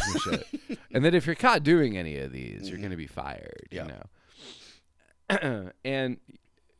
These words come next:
Speaker 1: you know, working at a Blockbuster in beautiful Stockton, California,
Speaker 2: <laughs>
Speaker 1: feel like I can assure you that the employees were not the primary source of
Speaker 2: <laughs>
Speaker 1: theft. Uh, and,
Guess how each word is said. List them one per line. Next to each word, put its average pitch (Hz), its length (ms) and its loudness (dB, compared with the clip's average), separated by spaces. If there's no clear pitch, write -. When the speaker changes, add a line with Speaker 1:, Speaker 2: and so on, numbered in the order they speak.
Speaker 1:
you 156 160 -4
know, 160 100 2
working 190 380 -4
at 120 60 -2
a 98 40 0
Blockbuster 98 840 -2
in 76 140 -6
beautiful 85 380 -6
Stockton, 80 500 -4
California, 82 760 -4
Speaker 2:
<laughs> - 300 -20
Speaker 1:
feel 302 400 -6
like 202 160 0
I 156 80 2
can 151 180 -2
assure 131 440 0
you 85 640 2
that 147 140 2
the 147 120 2
employees 139 720 4
were 117 160 2
not 113 340 0
the 117 80 -2
primary 101 560 2
source - 460 2
of 190 160 4
Speaker 2:
<laughs> - 160 2
Speaker 1:
theft. 113 520 4
Uh, 110 680 0
and, 175 420 2